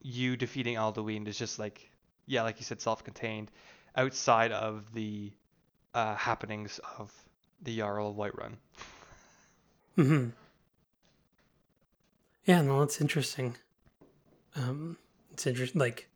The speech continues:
Speaker 2: I guess the, the thing, the moments that stick with you are, like, those emergent moments of,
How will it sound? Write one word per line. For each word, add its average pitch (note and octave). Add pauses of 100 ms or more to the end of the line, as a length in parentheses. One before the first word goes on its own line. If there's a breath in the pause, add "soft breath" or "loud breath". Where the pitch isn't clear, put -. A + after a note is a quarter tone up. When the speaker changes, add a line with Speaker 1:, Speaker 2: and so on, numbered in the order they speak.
(840)
Speaker 2:
I D#3
guess D#3+
the, C3+ (160)
the C3+
thing, E3
the C#3
moments C3
that C#3+
stick -
with B2+
you B2
are, A#2+
like, A#2
those A#2+
emergent B2
moments B2+
of, E3